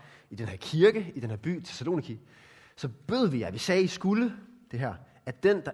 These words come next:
ikke vil arbejde, skal heller ikke have føden." Så er du doven,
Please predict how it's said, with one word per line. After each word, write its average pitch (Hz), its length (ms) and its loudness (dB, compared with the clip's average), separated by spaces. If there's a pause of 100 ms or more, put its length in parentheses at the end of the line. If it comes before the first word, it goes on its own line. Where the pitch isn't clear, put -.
ikke 190 240 -2
vil 123 140 -4
arbejde, 131 440 -2
skal - 220 -12
heller 131 400 -4 (140)
ikke 117 240 -4
have 110 260 -4 (380)
føden." 131 500 -2 (840)
Så - 120 -12
er 107 60 -6
du 113 60 -10
doven, 185 400 4